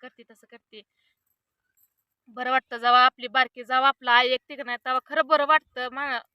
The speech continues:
मनाला समाधान वाटतं की बाबा, दुसऱ्याच्यात कसं आहे, आपल्यात कसं आहे, जरा बघून बरं वाटतं.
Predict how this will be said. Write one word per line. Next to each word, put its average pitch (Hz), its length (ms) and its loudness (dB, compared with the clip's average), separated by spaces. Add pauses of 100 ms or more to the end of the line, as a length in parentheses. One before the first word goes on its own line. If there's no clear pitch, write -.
(240)
मनाला 302 680 6
समाधान 370 460 2
वाटतं 370 300 0
की 302 60 -12
बाबा, 320 360 0 (600)
दुसऱ्याच्यात 349 440 0 (100)
कसं 349 240 0
आहे, 349 100 4
आपल्यात 294 320 2 (100)
कसं 320 220 -8
आहे, 294 300 4 (1120)
जरा 254 160 -8
बघून 262 300 -14
बरं 330 220 4
वाटतं. 269 320 -8